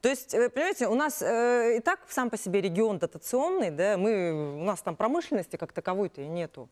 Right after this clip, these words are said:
Город — это вообще просто административная, м, столица, да, культурная. Мы ничего не производим, да, сельского хозяйства у нас нет.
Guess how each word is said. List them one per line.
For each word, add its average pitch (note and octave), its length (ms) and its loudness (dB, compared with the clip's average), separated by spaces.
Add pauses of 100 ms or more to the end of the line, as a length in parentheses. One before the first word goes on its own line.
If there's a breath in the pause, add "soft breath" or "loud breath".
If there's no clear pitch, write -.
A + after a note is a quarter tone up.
(480 soft breath)
Город — C#4+ 380 2
это A3+ 100 -2
вообще A#3 420 0
просто A3 340 -2
административная, D#3+ 1300 -4
м, - 720 -14
столица, F3 560 -2
да, F3 200 -2
культурная. D#3+ 600 -4 (1400)
Мы G3+ 100 4
ничего E4 380 2
не D#4 80 0
производим, D#3+ 800 -2
да, A#3 180 2 (220 loud breath)
сельского C4+ 480 0
хозяйства G3 640 -2
у D#3 100 0
нас F#3+ 280 -4
нет. D3 260 -4